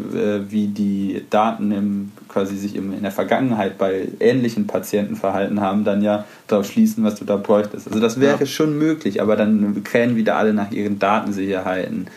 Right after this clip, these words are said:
Speaker 1: auch wenn sie das da, wie, da mal wirklich wäre, wo man dann sagen, also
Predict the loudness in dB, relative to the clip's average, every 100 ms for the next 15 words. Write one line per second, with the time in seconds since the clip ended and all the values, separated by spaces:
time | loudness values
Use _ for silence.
0 | -20 -2 -2 2 2 2 0 2 2 2
1 | 2 2 2 0 0 0 2 2 0 -2
2 | -2 0 0 0 0 2 0 -2 -2 -2
3 | -2 -2 -4 -8 -18 -20 -20 -20 _ _
4 | 2